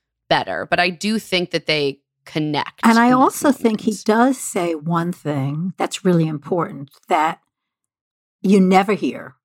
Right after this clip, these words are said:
Speaker 2: on The Bachelor, and that, in fact, most people, most people don't think to say or, and don't, and don't think to even take in this.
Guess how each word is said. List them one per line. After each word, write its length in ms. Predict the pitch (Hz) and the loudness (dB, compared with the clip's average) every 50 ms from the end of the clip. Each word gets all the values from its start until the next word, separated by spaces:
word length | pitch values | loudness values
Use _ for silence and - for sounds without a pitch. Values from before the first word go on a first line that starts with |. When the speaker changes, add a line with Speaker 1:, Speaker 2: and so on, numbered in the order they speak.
| _ _ - | _ _ -4
Speaker 2:
on 180 | - 143 135 | -4 -4 -4
The 60 | 139 143 | -6 -6
Bachelor, 600 | 160 175 170 170 170 - - - 143 135 135 135 - | -4 -2 -2 -2 -4 -6 -6 -4 -4 -4 -4 -4 -6
and 140 | - 175 180 | -6 -4 -2
that, 160 | 175 175 180 | -2 0 0
in 100 | 185 185 | 0 -2
fact, 380 | - - - 240 254 240 - | -2 -2 0 0 0 0 -2
most 480 | - 190 196 190 233 269 285 - - _ | -4 -4 0 0 0 0 0 -4 -10 _
people, 760 | - - 269 262 254 - 247 240 233 233 226 226 226 233 226 _ _ _ _ _ _ _ _ _ _ _ _ _ _ _ _ _ _ _ _ _ _ _ _ - | -2 2 2 2 2 2 2 2 2 2 0 -2 -4 -6 -8 _ _ _ _ _ _ _ _ _ _ _ _ _ _ _ _ _ _ _ _ _ _ _ _ 0
most 240 | 226 226 294 - - | 2 2 2 2 0
people 280 | - 359 - - 247 | -2 -2 0 0 -2
don't 380 | 190 139 - 180 170 190 247 254 | 0 2 2 2 4 2 0 0
think 380 | - - - 226 214 220 - - | -2 -4 -2 -2 -2 -2 -4 -10
to 120 | - - | -16 -14
say 720 | 202 - - - - 139 127 127 135 143 165 220 254 285 311 _ _ _ _ _ _ _ _ _ _ _ _ 165 | -14 -14 -10 -6 -6 -4 -4 -4 -6 -6 -4 -4 -4 -4 -6 _ _ _ _ _ _ _ _ _ _ _ _ 2
or, 280 | 180 185 165 160 170 - | 2 4 4 2 -2 -2
and 160 | - 185 175 156 | -4 -4 -2 -2
don't, 280 | 185 170 180 185 - _ _ _ _ _ | -2 -2 -2 -4 -6 _ _ _ _ _
and 160 | 180 190 185 170 | -4 -4 -2 -2
don't 200 | 175 165 180 180 | -2 -4 -4 -4
think 220 | - - 196 180 - | -6 -6 -6 -6 -4
to 80 | - | -2
even 240 | - 180 - 180 165 | -2 0 0 -2 -4
take 300 | - - 160 147 139 - - | -4 -6 -6 -6 -4 -4 -2
in 180 | 160 180 202 | -2 -2 -2
this. 340 | 190 175 175 - - - | -2 -4 -6 -8 -10 -12